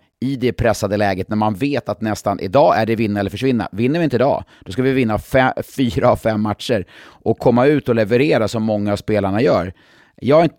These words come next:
jag liksom inte, jag vill inte, det hade varit populistiskt lätt att säga och såga H V längs knylarna efter den säsongen i, både i år och i fjol, och att man åkte ur ho-, S H L för något år sedan. Men jag vill inte skriva under på det.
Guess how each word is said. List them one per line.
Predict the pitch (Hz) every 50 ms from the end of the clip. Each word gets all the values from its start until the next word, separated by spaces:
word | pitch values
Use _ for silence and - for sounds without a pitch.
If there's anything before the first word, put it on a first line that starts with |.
| _ _
jag | - - 120 151 151 147
liksom | 139 127 - 120 117
inte, | 113 85 113
jag | 143 139 131
vill | 131 123
inte, | 113 - -
det | - 110 131
hade | 123 127 123 104
varit | 117 -
populistiskt | - - 110 - 107 110 107 - - 101 101
lätt | 107 98 - -
att | 104
säga | - 107 101 -
och | 104 101 -
såga | - 107 101 101 98 104 98 - 62
H | - 104 110 101 101
V | 92 107 104
längs | 104 98 101 101 - -
knylarna | - 120 113 104 104 117 123 120 107
efter | - - 104
den | 101 95
säsongen | 107 107 151 147 143 131 110 101 98 101
i, | 98 87
både | 87 98 98 101 95 98
i |
år | 110 127 139 131
och | 120
i | 113
fjol, | 101 104 95 92 95 98
och | 101
att | 98 -
man | 104 101
åkte | 101 92 - 101
ur | 95
ho-, | 98 101 92 - - -
S | - 101 95 98 -
H | 101
L | 95 95
för | - 92
något | 92 85
år | 92 92
sedan. | 92 104 95
Men | 101 107 98 - - - - - - - - -
jag | - 104 117 135 139 123
vill | 120 117
inte | 110 104 - 117
skriva | - - 120 107 98
under | 95 95 95 92 95
på | 82 110
det. | 101 117